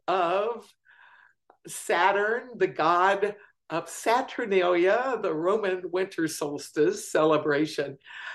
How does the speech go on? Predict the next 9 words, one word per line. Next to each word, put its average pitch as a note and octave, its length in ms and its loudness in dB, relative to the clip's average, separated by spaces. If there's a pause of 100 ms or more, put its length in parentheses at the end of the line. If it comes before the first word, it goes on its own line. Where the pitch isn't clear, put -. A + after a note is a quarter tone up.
(140)
that D3+ 460 2
are D3 280 2
part D#3+ 540 2
of D#3 220 -2
that. D3+ 420 0 (960)
Um, A3 480 2 (720)
being A#3+ 480 -2
able B3+ 720 6 (1160)
to F#3+ 680 4